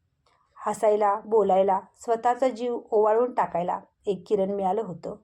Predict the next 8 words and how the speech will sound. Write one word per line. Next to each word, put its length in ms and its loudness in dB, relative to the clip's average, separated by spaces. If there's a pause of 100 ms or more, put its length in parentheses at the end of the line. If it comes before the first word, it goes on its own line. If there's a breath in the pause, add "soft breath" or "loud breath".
(560 loud breath)
आणि 200 0
ते 60 2
कारण 380 2
दुसरं 340 0
तिसरं 240 -2
कोणी 360 0
नसून 360 -4 (240)
फक्त 280 -6